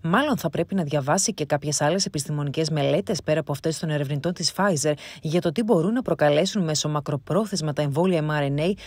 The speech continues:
πέρα από τις άμεσες παρενέργειες που είναι μυοκαρδίτιδες. Επίσης, ισχυρίστηκε ότι η θέση δεκάδων επιστημόνων, πολύ ανώτερων σε ό,τι αφορά τις δημοσιεύσεις τους και το ερευνητικό τους έργο από αυτό του ιδίου,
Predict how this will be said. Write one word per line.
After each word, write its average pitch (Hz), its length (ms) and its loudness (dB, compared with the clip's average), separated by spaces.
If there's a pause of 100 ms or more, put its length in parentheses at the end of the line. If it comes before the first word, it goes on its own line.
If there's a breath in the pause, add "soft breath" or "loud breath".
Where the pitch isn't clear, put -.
(160 loud breath)
πέρα 175 180 4
από 156 140 -2
τις 147 200 -2
άμεσες 233 360 0
παρενέργειες 165 680 0
που 156 100 -4
είναι 160 160 0
μυοκαρδίτιδες. 147 920 -2 (960 loud breath)
Επίσης, 233 460 0
ισχυρίστηκε 156 640 0
ότι 147 160 0
η 139 40 0
θέση 151 280 0
δεκάδων 147 440 2
επιστημόνων, 156 640 -2
πολύ 143 320 0
ανώτερων 156 440 0
σε 151 120 -2
ό,τι 147 120 -2
αφορά 151 300 0
τις 190 160 -2
δημοσιεύσεις 143 640 -2
τους 143 180 -6 (300 loud breath)
και 240 100 0
το 202 100 2
ερευνητικό 156 540 0
τους 202 180 -2
έργο 185 220 4
από 147 160 0
αυτό - 180 -2
του 170 120 -2
ιδίου, 151 400 0